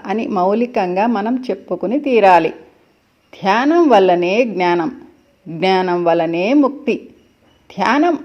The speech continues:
అంటే ముందుగా చిత్తవృత్తి నిరోధం, తరువాత పరంపరగా దివ్యచక్షువు ఉత్తేజితం. దివ్యచక్షువు ద్వారా వచ్చేదే జ్ఞానం.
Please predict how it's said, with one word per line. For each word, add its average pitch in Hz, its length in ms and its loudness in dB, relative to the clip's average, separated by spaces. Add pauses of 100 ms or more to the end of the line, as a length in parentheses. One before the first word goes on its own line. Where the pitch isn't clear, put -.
అంటే 220 720 2 (260)
ముందుగా 214 640 2 (240)
చిత్తవృత్తి 277 840 -2
నిరోధం, 247 640 4 (720)
తరువాత 185 520 2 (960)
పరంపరగా 208 920 2 (340)
దివ్యచక్షువు 262 1040 0 (560)
ఉత్తేజితం. 262 720 2 (1080)
దివ్యచక్షువు 285 920 0
ద్వారా 233 480 4
వచ్చేదే 202 720 0
జ్ఞానం. 202 520 -4